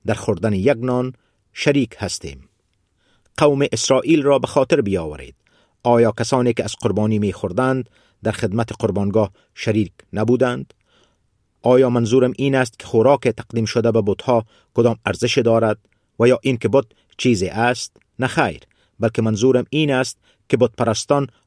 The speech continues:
آنچه را قربانی می‌کنند، به ارواح شیطانی تقدیم می‌کنند، نه به خدا. و من نمی‌خواهم که شما با ارواح شیطانی شریک باشید. شما نمی‌توانید هم از پیالهٔ خداوند بنوشید و هم از پیالهٔ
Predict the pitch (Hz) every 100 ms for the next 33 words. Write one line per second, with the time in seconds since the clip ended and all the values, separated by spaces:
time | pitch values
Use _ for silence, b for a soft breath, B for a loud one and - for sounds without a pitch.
0 | - 151 143 123 113 - 98 98 113 160
1 | 143 - 123 123 120 b b b - 123
2 | 117 117 101 - 101 - 113 147 - -
3 | 95 80 76 - 71 - _ b b _
4 | 131 170 160 - 98 76 _ _ _ -
5 | 120 135 127 156 139 - 120 107 - -
6 | 120 143 139 _ - - 110 98 113 95
7 | - - - 92 101 120 110 _ - 147
8 | 147 92 78 76 - - _ _ _ _
9 | _ _ - 139 139 143 185 160 120 117
10 | 107 - 143 139 - - - 107 101 101
11 | 87 _ - 120 98 87 143 143 127 131
12 | 113 123 113 - _ - - - - -
13 | - 113 92 92 98